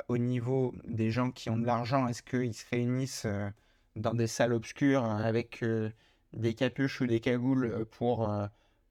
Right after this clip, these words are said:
pour s'organiser et voir, euh, si justement ils vont, euh, comment ils vont faire pour arnaquer le peuple, blablabla, blablabla ?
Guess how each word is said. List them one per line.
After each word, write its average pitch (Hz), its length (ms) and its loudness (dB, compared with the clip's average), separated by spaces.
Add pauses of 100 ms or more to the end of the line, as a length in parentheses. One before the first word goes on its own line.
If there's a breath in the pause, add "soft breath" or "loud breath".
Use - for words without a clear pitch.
pour 123 200 -2
s'organiser 135 880 0
et 120 60 4
voir, 131 460 2
euh, 113 180 2
si 123 220 -4
justement 131 500 -2
ils 127 160 -2
vont, 117 300 0
euh, 107 280 -2
comment 131 220 0
ils 131 80 0
vont 120 140 -2
faire 139 200 0
pour 120 280 -2
arnaquer 123 580 0
le 120 120 -2
peuple, 123 420 0
blablabla, 117 540 2
blablabla ? 113 600 0